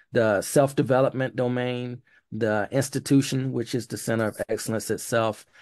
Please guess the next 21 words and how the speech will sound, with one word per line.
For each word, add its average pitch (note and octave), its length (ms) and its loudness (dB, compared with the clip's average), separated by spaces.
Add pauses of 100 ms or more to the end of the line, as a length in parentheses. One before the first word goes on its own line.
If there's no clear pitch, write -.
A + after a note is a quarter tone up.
(220)
and B2 180 0
then A#2 160 2
also A#2+ 680 -2
there's A#2 340 -2
the, A2+ 200 -6
uh, F#2+ 140 -6
operational A#2+ 840 -2
environment. G#2+ 580 -2
So A2+ 400 0 (260)
we D3 160 8
know D3+ 240 6
that C#3 320 2
a A#2+ 180 -2
soldier C3+ 920 2
or G2 240 -10
sailor, C#3 580 4
air-, C3 380 2
airman, A#2+ 400 0
so - 180 -6
to A2+ 80 -4
speak, A2+ 400 -4